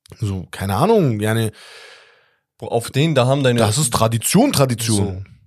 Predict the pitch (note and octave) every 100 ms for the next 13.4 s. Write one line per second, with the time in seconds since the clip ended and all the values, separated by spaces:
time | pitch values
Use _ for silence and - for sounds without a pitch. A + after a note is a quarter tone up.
0 | _ _ A#2 C#3 D#3 D#3 - A2+ A#2+ G#2+
1 | A2 - - B2 A#2+ A2+ G#2+ G#2 G#2 A2
2 | G#2 G2+ G#2 G#2 A#2 A2+ G#2 - F#2 G#2+
3 | - _ _ _ - A2 G#2 A#2+ D#3+ F3
4 | - - A2 A#2 A#2 A#2 G#2+ A2 A2 G#2
5 | G#2 G2 A2 A2+ B2+ A2+ F#2 - _ _
6 | _ _ - E2 G#1+ F#2 F#2 - - _
7 | - - A#2 C3 C3 A#2 A#2 A#2 A2 A#2+
8 | _ A2 F#2+ F#2 - G2+ G#2 B2 A#2 D3
9 | C#3 A2 A2 - B2+ - G#2+ G#2 - A#2+
10 | B2 - D#3+ F3 - D#3 F3 E3 - C3+
11 | C#3 - D#3 D#3+ E3+ F3 - _ _ _
12 | _ _ _ _ _ _ _ _ _ A#2+
13 | A2+ A#2+ - -